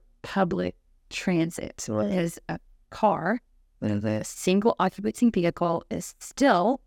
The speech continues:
Speaker 2: Mm-hmm.
Speaker 1: a single occupancy vehicle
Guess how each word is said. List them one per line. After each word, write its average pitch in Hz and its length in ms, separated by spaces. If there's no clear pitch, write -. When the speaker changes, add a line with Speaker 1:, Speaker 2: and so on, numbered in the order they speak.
Speaker 2:
Mm-hmm. 202 320
Speaker 1:
a 185 100
single 214 500
occupancy 220 500
vehicle 190 580